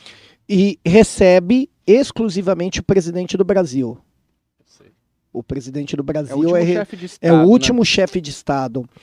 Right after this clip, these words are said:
Speaker 1: Quando a agenda que já estava previamente montada, né? Quando a agenda é confirmada e a comitiva do Brasil vai com todos os protocolos, tudo,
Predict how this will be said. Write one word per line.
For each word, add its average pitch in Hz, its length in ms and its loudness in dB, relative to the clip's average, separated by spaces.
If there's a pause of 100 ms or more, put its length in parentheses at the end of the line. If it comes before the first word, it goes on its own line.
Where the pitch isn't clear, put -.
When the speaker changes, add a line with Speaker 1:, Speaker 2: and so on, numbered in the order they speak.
(320)
Speaker 1:
Quando 240 840 2
a 165 100 4
agenda 160 720 -4 (360)
que 170 100 -4
já 151 160 -2
estava 180 560 -4
previamente 147 640 -12
montada, 131 640 -14
né? 165 260 -8 (300)
Quando 220 320 -8
a 202 60 -2
agenda 156 600 -8
é 147 100 -8
confirmada 151 920 -4
e 143 100 -2
a 147 80 -4
comitiva 170 480 -6
do 165 80 -4
Brasil 147 480 -4
vai 147 380 -2
com 143 160 -10
todos 170 420 -2
os 135 140 -10
protocolos, 160 1200 4
tudo, 160 460 -2